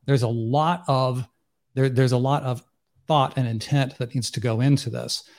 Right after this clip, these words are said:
Whether you're talking about the story of your public-facing brand, or whether you're talking about the story of you as an, as an owner, or how are you shaping the future of your business.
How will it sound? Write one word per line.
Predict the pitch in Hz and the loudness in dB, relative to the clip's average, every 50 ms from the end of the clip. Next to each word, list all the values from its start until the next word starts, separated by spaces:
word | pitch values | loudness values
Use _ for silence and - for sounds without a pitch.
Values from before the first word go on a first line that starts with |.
| _ _ _ _ _ | _ _ _ _ _
Whether | - 135 139 156 151 139 143 | -2 2 4 4 4 4 4
you're | 135 131 139 180 | 2 4 4 2
talking | 180 180 185 175 180 170 - 160 151 | 2 2 0 2 2 0 2 2 2
about | 143 131 135 135 135 135 | 2 2 0 0 -2 -2
the | 127 120 | -4 -4
story | - - - 156 156 147 147 143 147 151 | -4 -2 0 2 2 2 2 0 0 0
of | 135 123 123 120 120 110 - _ _ _ _ _ _ | -2 -2 -2 -2 -4 -4 -10 _ _ _ _ _ _
your | - 127 135 127 | -6 -2 -2 -2
public-facing | - - - 160 156 151 151 - - - 147 139 120 - - 131 123 113 | -2 0 0 0 2 2 0 -2 -4 -4 -2 -2 -2 0 0 0 0 0
brand, | 101 117 117 120 123 151 202 220 226 208 - _ _ _ _ _ - | 0 0 0 0 0 0 2 2 0 0 -2 _ _ _ _ _ 0
or | 156 156 147 | 2 2 2
whether | 139 139 147 160 147 147 | 2 2 0 0 2 0
you're | 147 135 143 135 | 0 0 -2 -4
talking | - - 151 160 156 - 156 143 139 | -2 -2 -2 -2 -2 0 0 0 0
about | 117 135 131 127 127 127 - - _ _ _ _ _ - | 0 0 -2 -2 -2 -4 -6 -10 _ _ _ _ _ -10
the | - 127 135 | -4 -4 -4
story | - - - 165 160 156 151 139 139 | -4 -4 -2 0 0 2 2 2 0
of | 147 131 107 117 | 0 -2 -2 -2
you | 117 107 120 143 180 180 147 113 113 - - | -2 0 2 4 4 4 4 2 0 -2 -2
as | 139 135 113 | -2 -2 0
an, | 117 113 123 - _ _ _ - | -2 -4 -4 -6 _ _ _ -4
as | 135 120 | -2 -2
an | 117 113 110 - _ - | -2 -2 -4 -8 _ -2
owner, | 147 160 180 143 107 85 82 87 - - | 0 2 4 2 2 0 -6 -14 -12 -4
or | - 135 123 123 120 117 110 104 - _ _ _ | -2 -2 0 0 0 -2 -2 -4 -6 _ _ _
how | - - 165 175 | -8 -2 0 2
are | 170 165 | 2 2
you | 151 151 156 139 | 2 2 0 0
shaping | - - - - 147 156 156 151 139 131 113 110 110 104 _ _ _ _ _ - | -2 -2 -2 -2 0 0 0 2 0 0 0 -2 -6 -8 _ _ _ _ _ -10
the | 117 - | -10 -8
future | - - 160 185 185 - - 135 110 107 | -6 -2 -2 -2 -2 -2 -2 -2 -2 -2
of | 110 113 107 | -4 -4 -4
your | 110 107 107 | -2 -4 -2
business. | 95 107 135 139 117 110 110 117 135 - - - - - _ | -2 0 0 0 0 0 -4 -8 -12 -8 -8 -8 -8 -8 _